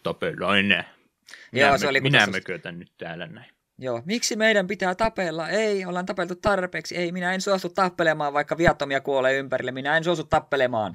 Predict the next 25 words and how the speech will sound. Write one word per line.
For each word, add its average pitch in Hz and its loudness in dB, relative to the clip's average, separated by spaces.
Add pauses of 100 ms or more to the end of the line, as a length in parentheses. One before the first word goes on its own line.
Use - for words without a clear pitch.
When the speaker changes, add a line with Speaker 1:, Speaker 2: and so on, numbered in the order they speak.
Speaker 2:
Selvä. 180 2 (640)
Hienoa. 120 2 (160)
Olet 135 -6
tosi 156 -2
pidetty 117 -4
hahmo 107 -6
tällä 85 -8
hetkellä. 82 -12 (1400)
Ja 120 2 (880)
bossitappelut 160 0 (140)
on, 131 0 (420)
on 127 -4
suuri 131 2
osa 120 2
on 110 2
niin 107 -6
kuin 101 -6
just 104 -4
kolme 110 0
D-alueella. 98 0 (2000)
Muutama 143 -2
niistä 202 0
on 208 -2
ihan 208 2
ok. 196 2